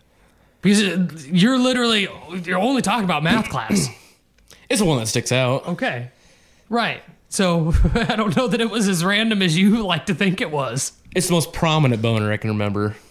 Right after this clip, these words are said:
Speaker 2: at
Speaker 1: Okay.
Speaker 2: that young of an age.
Speaker 1: We'll go with that.
Speaker 2: It was kinda scarring. It's like, "Oh my God, I got this little binder.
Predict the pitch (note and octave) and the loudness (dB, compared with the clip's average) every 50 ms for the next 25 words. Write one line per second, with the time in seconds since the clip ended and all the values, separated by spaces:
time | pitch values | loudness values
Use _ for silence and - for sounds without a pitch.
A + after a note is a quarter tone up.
0 | _ _ _ _ _ _ _ - - - - - - B2 - - E3+ - - A#2+ | _ _ _ _ _ _ _ -4 -4 -4 -6 -8 -4 -4 -2 0 0 0 0 0
1 | A#2 A#2+ A#2 A2+ A2+ A2 A2 A2 G#2+ G#2+ G#2+ G#2+ G#2+ A2 - - - _ _ - | 0 0 0 0 0 -2 -2 0 0 0 0 -2 -4 -6 -10 -14 -16 _ _ -16
2 | - - E3+ E3 D#3 G#3 G3 F#3+ F#3+ F3+ C#3 C#3+ D#3+ C#3+ B2+ A#2+ - - - - | -8 -4 -2 -2 0 0 0 0 0 0 0 0 0 0 -2 -4 -6 -10 -16 -20
3 | _ - - - - _ _ _ _ _ _ _ _ _ _ _ _ _ _ _ | _ -20 -20 -20 -20 _ _ _ _ _ _ _ _ _ _ _ _ _ _ _
4 | _ _ _ _ _ _ _ - D#2+ D2+ A2+ D3+ F#3 G#3+ G#3+ - A#3+ A3+ B3 C4+ | _ _ _ _ _ _ _ -14 -6 -2 0 2 2 2 0 -2 -2 -2 -2 -2
5 | - - F#3 G3+ A#3 C4 G#3+ B2 G#2 G2 - _ _ _ _ _ _ _ _ _ | -2 0 0 0 0 0 -2 -2 -4 -6 -10 _ _ _ _ _ _ _ _ _
6 | _ _ - - - - - - - - C3+ B2+ C#3+ C#3+ B2 D3 E3+ E3+ D3+ D3 | _ _ -14 -14 -14 -14 -16 -20 -10 -6 -4 0 0 0 2 2 2 2 2 2
7 | D#3 E3 C3+ G#2 G2+ - _ _ _ _ _ _ _ _ _ _ _ _ - - | 0 0 -2 -4 -8 -14 _ _ _ _ _ _ _ _ _ _ _ _ -4 -2
8 | B2+ C#3 C3+ C#3 C3 A#2 C3 D3 E3+ E3+ E3+ D#3+ D3 C#3+ C3+ C#3+ D#3+ D#3+ | 0 0 0 0 0 0 2 2 2 2 2 0 0 0 0 0 -2 -4